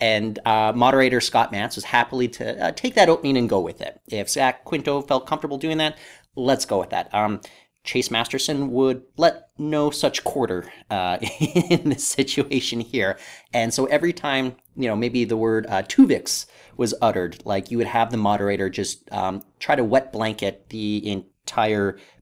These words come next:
presentation there. And it was, it was pretty grueling.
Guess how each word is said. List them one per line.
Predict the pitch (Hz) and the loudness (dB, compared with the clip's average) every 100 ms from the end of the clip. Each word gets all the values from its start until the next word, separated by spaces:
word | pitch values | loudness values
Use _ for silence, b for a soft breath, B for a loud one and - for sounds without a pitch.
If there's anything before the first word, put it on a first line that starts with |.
| - | -2
presentation | 131 127 123 123 - 98 | 2 2 0 0 -2 -4
there. | 80 78 - | -8 -10 -12
And | 104 101 98 98 | -6 -2 -2 -2
it | 117 117 | -4 0
was, | 113 107 98 - b b b | 2 2 0 -6 b b b
it | |
was | 135 | -2
pretty | - 226 214 | 0 0 0
grueling. | 139 214 110 82 | 2 4 4 2